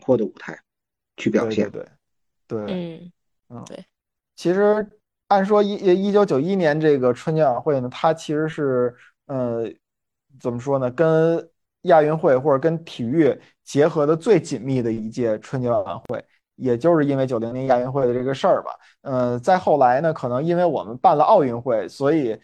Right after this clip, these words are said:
Speaker 2: 呃，那一段儿时间，大家把这个着眼点都集中在了奥运会身上。对于这个，因为我们后来也有过广州亚运会，对吧？然后现在呢，也有这个，这个即将召开的杭州亚运会，但是大家对于这种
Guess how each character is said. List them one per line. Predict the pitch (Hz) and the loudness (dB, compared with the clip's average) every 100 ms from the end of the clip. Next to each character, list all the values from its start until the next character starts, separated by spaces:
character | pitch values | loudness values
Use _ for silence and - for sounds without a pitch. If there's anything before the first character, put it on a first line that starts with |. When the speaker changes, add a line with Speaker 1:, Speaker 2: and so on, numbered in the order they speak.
| _ _ | _ _
Speaker 2:
呃， | 143 | -8
那 | 156 202 | 0 2
一 | 180 | 2
段 | 190 262 190 | 2 4 4
儿 | |
时 | 120 127 | 2 -4
间， | 120 123 | -2 -2
大 | 135 147 | 0 2
家 | 151 160 | 4 2
把 | 160 78 | 2 -2
这 | 135 | -2
个 | 131 | -2
着 | 131 135 | 0 2
眼 | 151 156 | 2 0
点 | 113 117 | -6 -2
都 | 175 190 | 0 0
集 | 156 123 | -4 -6
中 | 127 | 0
在 | 127 | 0
了 | 117 117 | 2 4
奥 | 151 131 | 2 2
运 | 123 | -2
会 | 123 | -6
身 | 117 117 | -6 -8
上。 | 113 104 - | -6 -6 -6
对 | 165 156 | 0 2
于 | 175 | 2
这 | 180 | 0
个， | 127 120 | 0 -2
因 | 139 - 156 180 | -4 -12 -10 -4
为 | 190 | 0
我 | 185 123 | 0 0
们 | 117 | -4
后 | - 151 | 0 4
来 | 147 | 4
也 | 175 156 | 4 4
有 | 170 123 | 2 4
过 | 139 | 2
广 | 143 120 | 2 0
州 | 139 | 2
亚 | 151 123 | 4 2
运 | 107 | -4
会， | 113 113 101 | -10 -10 -6
对 | 135 | -2
吧？ | 123 110 _ _ _ | -2 -2 _ _ _
然 | 135 131 147 | -2 0 2
后 | 170 160 147 135 - 90 | 2 4 2 0 -2 -14
现 | 156 170 160 | -4 -2 2
在 | 165 | 2
呢， | 151 | 2
也 | 135 139 | 0 0
有 | 156 110 | 2 0
这 | 135 | 0
个， | 135 123 120 | 2 2 0
这 | 143 | -2
个 | 131 117 | 0 0
即 | 120 143 | -2 0
将 | 151 | 0
召 | 151 135 | 2 0
开 | - 151 | 2 0
的 | 131 | 0
杭 | - 123 | -2 -2
州 | 156 160 | 2 4
亚 | 131 | 2
运 | 110 | 0
会， | 113 110 | -6 -4
但 | 147 147 | -4 -2
是 | 151 | 0
大 | 151 | 2
家 | 139 147 | 4 4
对 | 147 151 | 2 0
于 | 143 | -2
这 | 160 | 0
种 | 156 | -2